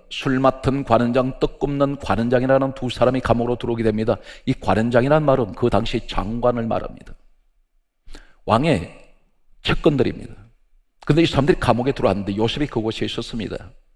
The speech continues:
우리는 먼저 어떤 사람이 우울증이 심하고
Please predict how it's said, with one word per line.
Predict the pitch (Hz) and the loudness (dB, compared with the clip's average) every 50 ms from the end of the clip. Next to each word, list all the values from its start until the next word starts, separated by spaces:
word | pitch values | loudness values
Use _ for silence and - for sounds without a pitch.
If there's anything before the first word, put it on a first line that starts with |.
| _ _ _ _ _ _ _ _ _ _ _ _ _ _ _ _ _ _ _ _ _ _ _ _ _ _ _ _ _ - | _ _ _ _ _ _ _ _ _ _ _ _ _ _ _ _ _ _ _ _ _ _ _ _ _ _ _ _ _ -6
우리는 | - 113 135 135 143 123 107 92 - - - - _ _ _ _ _ _ _ | -2 0 2 2 2 2 0 -2 -6 -8 -14 -20 _ _ _ _ _ _ _
먼저 | 95 101 101 92 98 82 87 92 95 82 - - - - _ _ _ _ _ _ _ _ _ _ _ _ _ _ _ _ _ _ _ _ _ - - - _ _ _ _ _ _ | -2 -2 -2 -2 -2 -2 -2 -4 -4 -6 -8 -12 -18 -20 _ _ _ _ _ _ _ _ _ _ _ _ _ _ _ _ _ _ _ _ _ -20 -20 -20 _ _ _ _ _ _
어떤 | - 123 - - - 156 | 0 0 2 4 4 4
사람이 | 156 - - 147 170 151 | 4 4 2 2 2 0
우울증이 | 98 87 104 120 135 127 - 160 156 165 | 0 0 0 0 0 0 0 0 0 0
심하고 | 156 - - - 123 110 104 101 - 85 85 85 92 107 127 - | -2 -2 -2 0 4 4 4 4 2 -2 -4 -4 -6 -8 -8 -12